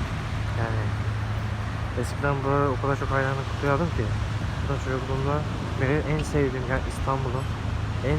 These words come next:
sevdiğim bölgesi Bakırköy yani Yeşilköy, Florya ta-, tarafı. Ben de çok seviyorum burayı. Ben en son yani şaşıracaksınız arkadaşlar.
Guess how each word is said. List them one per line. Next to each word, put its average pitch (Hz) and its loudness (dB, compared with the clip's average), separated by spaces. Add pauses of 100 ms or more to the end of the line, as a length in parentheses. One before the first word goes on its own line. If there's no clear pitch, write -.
(140)
sevdiğim 131 2 (120)
bölgesi 139 2 (880)
Bakırköy 135 4
yani 117 2 (100)
Yeşilköy, 139 2 (500)
Florya 139 6
ta-, - -2
tarafı. 107 0 (680)
Ben 139 4
de 147 2
çok - -2
seviyorum 104 -2
burayı. 98 -4 (960)
Ben 131 2
en 143 4
son 151 0
yani 135 0
şaşıracaksınız 143 0
arkadaşlar. 127 0